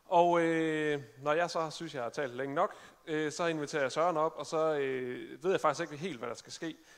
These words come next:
Men vi skal have en samtale om det at tro, øh, for at give forskellige syn på, hvad vil det sige at tro. Og jeg kunne godt tænke mig,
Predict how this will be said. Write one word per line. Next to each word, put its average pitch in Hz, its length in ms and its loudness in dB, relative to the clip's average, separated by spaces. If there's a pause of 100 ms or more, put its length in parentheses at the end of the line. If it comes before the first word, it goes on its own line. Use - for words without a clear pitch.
(140)
Men 156 140 -4
vi 180 60 -2
skal 175 160 -6
have 202 100 2
en 180 60 0
samtale 175 540 2
om 170 180 2 (420)
det 147 80 -2
at 127 80 -2
tro, - 360 -8 (320)
øh, 117 460 -8 (680)
for 160 100 -4
at 156 60 0
give 175 160 -10
forskellige 143 720 -8 (180)
syn 170 320 -10 (100)
på, 160 420 -2
hvad 165 220 0
vil 143 120 -6
det 123 80 -14
sige 151 220 -10
at 147 60 -8
tro. - 240 -12 (2000)
Og 175 60 2
jeg 175 80 4
kunne 190 100 -2
godt 220 120 6
tænke 233 280 2
mig, 143 200 2